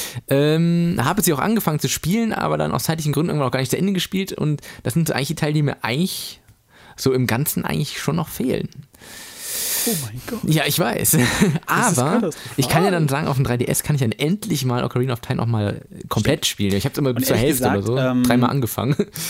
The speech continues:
Speaker 2: Ja, also,
Speaker 1: Oder,
Speaker 2: äh, ich,
Speaker 1: hm.
Speaker 2: ich, ich gehe mal davon aus, dass das Ding ein guter Erfolg wird und ist natürlich auch Ocarina of Time ein guter Erfolg wird.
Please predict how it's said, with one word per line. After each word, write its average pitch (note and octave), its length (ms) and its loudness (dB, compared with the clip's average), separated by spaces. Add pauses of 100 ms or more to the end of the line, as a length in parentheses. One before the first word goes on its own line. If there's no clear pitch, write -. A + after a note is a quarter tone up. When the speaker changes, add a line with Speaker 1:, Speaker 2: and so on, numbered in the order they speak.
(140)
Speaker 2:
Ja, A#2+ 100 -6 (160)
also, A2 200 -2
Speaker 1:
Oder, A2+ 200 -6
Speaker 2:
äh, - 40 -20
ich, - 40 -8 (200)
Speaker 1:
hm. - 40 -20
Speaker 2:
ich, - 140 -12
ich - 120 -12
gehe C3+ 120 2
mal C3+ 100 4
davon A#2+ 220 -4
aus, A#2 140 -6
dass A#2 120 -4
das G#2 140 -6
Ding A2 360 -2
ein G#2+ 40 -2
guter A#2+ 220 -4
Erfolg A2 380 -4
wird A2 160 -8
und G#2 60 -6
ist - 120 -8
natürlich A2 320 -6
auch F#2+ 100 -12
Ocarina A#2 360 -4
of G#2 120 -8
Time A#2 260 -2
ein - 20 -6
guter G#2 200 -8
Erfolg G2 340 -12
wird. D3 100 -4